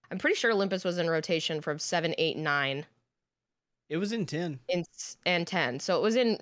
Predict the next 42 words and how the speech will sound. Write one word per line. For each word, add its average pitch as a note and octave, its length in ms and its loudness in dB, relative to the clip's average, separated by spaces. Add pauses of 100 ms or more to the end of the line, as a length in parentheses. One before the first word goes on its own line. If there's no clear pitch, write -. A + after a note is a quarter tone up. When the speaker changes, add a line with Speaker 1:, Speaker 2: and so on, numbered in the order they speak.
Speaker 1:
it A3+ 100 4
was C4 120 0
in C4+ 80 4
rotation F#3 540 0
for D3+ 140 -6
four D3+ 320 -2
seasons. C3 480 -4
Speaker 2:
Why's E3+ 200 -2
it F3 60 -4
gotta E3 200 0
be D3+ 120 -2
a C#3 80 0
rotation? C3 580 -10 (1400)
Why A2+ 100 -16
can't G2 180 -14
they F2 80 -14
just - 120 -6
Speaker 1:
I G3 80 2
don't G3+ 120 4
Speaker 2:
have F#3 160 4
Speaker 1:
know, G3+ 40 -2
'cause G3 120 0
they F#3 120 2
just F3+ 180 -4
Speaker 2:
Olympus? G3+ 80 0
Speaker 1:
took - 40 -2
out F3+ 160 4
World's E3+ 240 2
Edge. F3+ 280 2
World's F3 240 0
Edge F3+ 180 0
won't D#3 160 -4
be E3 100 -4
in D#3 100 -4
season E3 260 -8
twelve D#3 260 -4 (100)
at D3+ 120 2
all, F3 360 2 (120)
ranked E3+ 460 0
or D#3+ 180 0
regular D#3 460 -2
play. C#3 320 -4